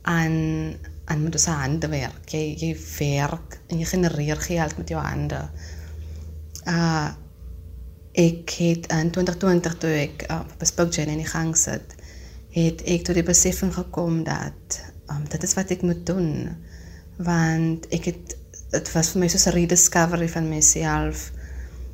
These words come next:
in daai moeilike tyd wat ek moes s-, s-, soort van soul searching moes gaan doen het en besef het wat ek eintlik moes doen.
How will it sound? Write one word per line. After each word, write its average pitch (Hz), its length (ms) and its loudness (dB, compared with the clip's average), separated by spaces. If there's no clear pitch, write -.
in 208 160 8
daai 165 140 8
moeilike 160 460 4
tyd - 480 0
wat 160 200 -4
ek 110 440 -4
moes 165 300 0
s-, - 800 4
s-, - 400 2
soort 185 180 4
van 151 180 2
soul 180 200 6
searching 156 420 6
moes 151 160 6
gaan 147 220 0
doen 131 180 0
het 131 220 -2
en 143 380 -6
besef 170 440 4
het 156 380 -2
wat 151 180 0
ek 156 200 -4
eintlik 165 340 2
moes 151 280 2
doen. 120 440 -6